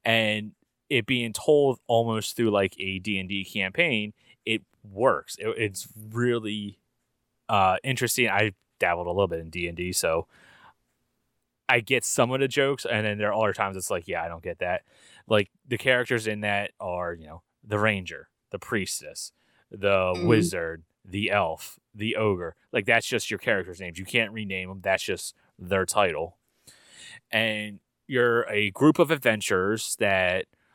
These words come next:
Speaker 1: are out for gold and riches and adventure,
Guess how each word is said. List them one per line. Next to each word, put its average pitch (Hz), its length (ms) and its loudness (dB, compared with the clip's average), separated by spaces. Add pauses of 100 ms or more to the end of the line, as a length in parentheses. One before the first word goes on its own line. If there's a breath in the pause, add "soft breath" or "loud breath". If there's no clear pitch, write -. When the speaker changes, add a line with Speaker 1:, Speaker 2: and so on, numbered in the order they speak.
(160)
Speaker 1:
are 90 320 -2 (180)
out 120 240 0
for 95 360 -8
gold 127 540 -2
and 82 280 -8
riches 113 880 0
and 87 360 -10
adventure, 101 600 -4